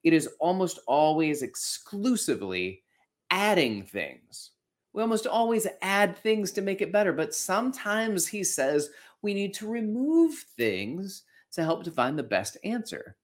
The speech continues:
So, uh, here's an example. Working on my dissertation, I had all of these ideas, all of these things that seemed like really great ideas, but my dissertation chair was like, "Whoa, pump the brakes. You need to,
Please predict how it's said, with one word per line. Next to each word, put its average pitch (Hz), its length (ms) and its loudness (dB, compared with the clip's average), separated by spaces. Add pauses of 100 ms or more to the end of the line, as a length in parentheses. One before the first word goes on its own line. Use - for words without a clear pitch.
(880)
So, 131 220 2
uh, 123 300 4
here's 127 260 0
an 127 80 0
example. 131 460 -2
Working 147 340 0
on 151 160 0
my 151 100 0
dissertation, 160 680 -2
I 113 60 0
had 135 220 -2
all 143 360 0
of 147 120 -2
these 165 200 4
ideas, 170 540 0
all 143 160 0
of 151 80 -4
these 147 200 0
things 190 380 -2 (880)
that 151 220 2
seemed 254 360 6
like 240 200 4
really 190 360 6
great 160 280 4
ideas, 175 680 0 (840)
but 127 320 2 (240)
my 104 380 -6
dissertation 123 640 -6
chair 147 240 0
was 120 180 -2
like, 110 220 -2
"Whoa, 110 640 2 (280)
pump 180 220 -2
the 208 60 2
brakes. 170 380 -2
You 151 80 -4
need 208 220 -4
to, 104 220 -2